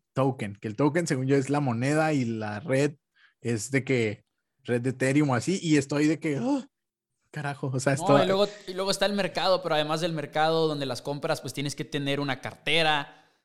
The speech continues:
Speaker 1: Sí,
Speaker 2: Todo eso
Speaker 1: o
Speaker 2: es
Speaker 1: sea,
Speaker 2: como,
Speaker 1: ya lo estoy
Speaker 2: "The
Speaker 1: comprendiendo
Speaker 2: fuck?".
Speaker 1: mucho más, ya lo estoy
Speaker 2: Yo tengo
Speaker 1: comprendiendo
Speaker 2: la
Speaker 1: mucho
Speaker 2: cartera
Speaker 1: más.
Speaker 2: de MetaMask, por ejemplo.
Speaker 1: Ujú, yo, yo ya tengo dos. Yo tengo esa y la de,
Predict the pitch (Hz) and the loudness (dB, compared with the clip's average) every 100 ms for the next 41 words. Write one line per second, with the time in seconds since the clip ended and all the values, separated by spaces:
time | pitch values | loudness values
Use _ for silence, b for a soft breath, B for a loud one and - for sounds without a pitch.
0 | _ - - 165 135 147 160 165 160 135 | _ -4 2 2 2 0 0 0 2 4
1 | 165 156 139 131 123 117 104 139 185 202 | 6 4 0 -4 -4 -6 -2 2 4 6
2 | 202 208 170 151 165 165 160 165 - 131 | 4 4 4 4 4 2 0 -2 -2 -4
3 | 123 - - 160 165 180 240 254 247 220 | -4 -6 2 4 4 4 2 4 4 4
4 | 190 175 160 220 247 160 165 170 151 131 | 4 4 4 6 6 4 2 2 0 0
5 | 110 - - 131 127 - 143 123 107 95 | -2 -6 -8 -6 -4 -2 -4 -4 -10 -12
6 | _ _ - 135 156 151 143 151 151 151 | _ _ -14 -8 -8 -4 4 6 8 6
7 | 151 156 151 135 127 - _ b b - | 6 4 4 4 2 -4 _ b b -4
8 | 139 151 143 131 151 208 196 - 143 131 | -2 0 0 0 2 4 4 4 0 2
9 | 123 117 110 104 | 0 -2 -4 -6